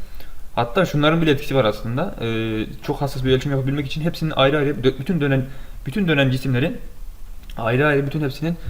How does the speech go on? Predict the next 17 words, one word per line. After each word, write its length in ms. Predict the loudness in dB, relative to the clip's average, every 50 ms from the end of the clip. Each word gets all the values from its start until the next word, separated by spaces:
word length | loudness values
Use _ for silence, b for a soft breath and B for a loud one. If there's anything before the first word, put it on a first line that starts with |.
| B B B B -4
e, 300 | -2 -2 -2 -2 -2 0
eğilimsizlik 500 | 2 4 4 4 4 2 0 -4 -4 0
momentlerinin 600 | 2 2 2 2 0 -2 -2 0 0 -2 -2 -2 -4
yani 320 | -4 -4 -2 -2 -2 -4 -4 -6 -10 -10 -10 -10 -10
işte 160 | -8 -6 -4
atalet 260 | -2 -2 -2 0 0
momentlerinin 520 | 0 -2 -2 -2 -4 -4 -4 -4 -4 -4
diye, 200 | -2 -2 -2 -2 -2 B B B B B B B -6
e, 160 | -4 -4 -2
hesaplanması 480 | -2 -4 -4 -2 0 2 2 2 0 0
gerekiyor. 440 | -2 -2 -2 -2 -2 -2 -2 -2 -2 -4
Hat-, 220 | -6 -6 -6 -6 -10
işte 180 | -8 -4 -2
bu 40 | 0
motor 300 | 2 4 2 2 2 0
mili, 300 | 0 2 0 0 0 0
e, 80 | -2